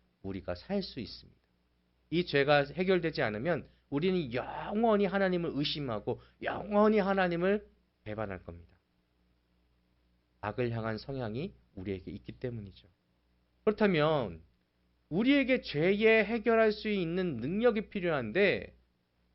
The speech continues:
안타깝게도 우리 스스로한테는 죄를 해결할 수 있는 능력이 없다는 겁니다.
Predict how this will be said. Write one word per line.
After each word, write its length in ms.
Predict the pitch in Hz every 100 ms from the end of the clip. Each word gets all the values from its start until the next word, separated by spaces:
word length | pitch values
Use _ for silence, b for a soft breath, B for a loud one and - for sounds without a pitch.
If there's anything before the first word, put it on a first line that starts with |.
| _ _ _ _ -
안타깝게도 760 | 143 208 262 262 226 190 170
우리 280 | 135 127 185
스스로한테는 800 | 190 233 233 220 175 151 139 123
죄를 340 | - 131 147
해결할 260 | 196 190 175
수 120 | -
있는 200 | 123 101
능력이 380 | 98 151 147 104
없다는 440 | 95 - 170 127
겁니다. 300 | 92 80 78